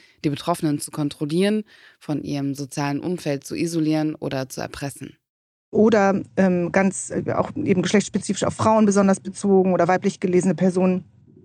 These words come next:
Speaker 2: sind eben, ähm, Deepfakes, ähm, die dann, also manipulierte, ähm, pornografische, ähm, Videos,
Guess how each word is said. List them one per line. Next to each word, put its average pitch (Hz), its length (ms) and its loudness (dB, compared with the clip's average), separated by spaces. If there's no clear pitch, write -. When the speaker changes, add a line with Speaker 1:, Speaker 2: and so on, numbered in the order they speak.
Speaker 2:
sind 160 280 0
eben, 170 420 2
ähm, 156 320 4
Deepfakes, 202 720 2
ähm, 170 460 2
die 175 140 -4
dann, 170 400 2
also 160 180 -2
manipulierte, 170 1120 2
ähm, 165 500 2
pornografische, 175 1000 2
ähm, 170 240 2
Videos, 233 640 6